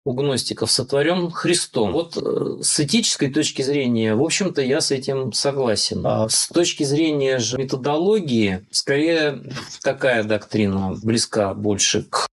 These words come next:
и к научной точке зрения, и к, в общем-то, укладывается в рамки эзотерических положений.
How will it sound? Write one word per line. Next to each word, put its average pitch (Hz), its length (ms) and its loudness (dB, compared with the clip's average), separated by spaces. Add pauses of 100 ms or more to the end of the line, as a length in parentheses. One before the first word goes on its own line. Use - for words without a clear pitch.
и - 120 -2
к - 100 -10
научной 151 420 2
точке 143 340 -2
зрения, 120 920 2
и 113 60 0
к, - 240 -2
в 127 580 -2
общем-то, 113 380 0
укладывается 113 560 0
в - 20 2
рамки 107 320 0
эзотерических 110 720 0
положений. 123 720 2